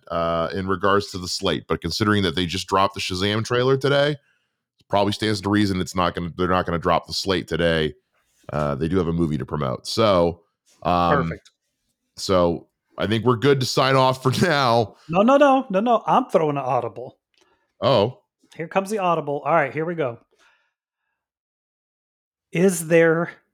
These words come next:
Speaker 2: a character or a movie you're hoping he announces?
Speaker 1: Oh, man. Um, oh, dear God.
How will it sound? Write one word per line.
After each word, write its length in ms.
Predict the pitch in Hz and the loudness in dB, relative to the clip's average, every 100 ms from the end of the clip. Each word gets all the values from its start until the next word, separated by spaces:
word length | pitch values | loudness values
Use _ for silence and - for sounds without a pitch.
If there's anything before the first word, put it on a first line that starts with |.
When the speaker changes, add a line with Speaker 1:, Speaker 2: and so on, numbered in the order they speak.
| _ _ _ | _ _ _
Speaker 2:
a 60 | 139 | -10
character 840 | - - - 196 214 - 262 269 - _ _ _ | -8 -6 -2 0 -2 -6 -6 -6 -12 _ _ _
or 180 | - 160 | -2 0
a 60 | 156 | 0
movie 400 | 156 151 127 120 | 0 0 -2 -6
you're 160 | 117 123 | -4 -2
hoping 320 | 120 117 113 | -2 -2 -4
he 80 | 113 | -4
announces? 560 | 104 95 - 139 - - _ _ _ _ _ _ _ _ _ _ _ _ _ _ _ _ _ _ _ _ _ _ - | -6 -10 -14 -16 -16 -20 _ _ _ _ _ _ _ _ _ _ _ _ _ _ _ _ _ _ _ _ _ _ -4
Speaker 1:
Oh, 680 | 127 127 120 107 98 85 78 | 0 0 0 -4 -6 -10 -12
man. 640 | 85 95 92 90 82 80 - | -10 -8 -8 -8 -8 -12 -16
Um, 600 | - 110 110 110 104 98 92 _ _ _ _ _ _ _ _ _ _ _ _ _ _ - | -6 0 2 2 -2 -6 -10 _ _ _ _ _ _ _ _ _ _ _ _ _ _ -6
oh, 260 | 110 101 | -2 -2
dear 300 | 85 90 92 | -2 -2 -4
God. 300 | 87 80 80 | -2 0 2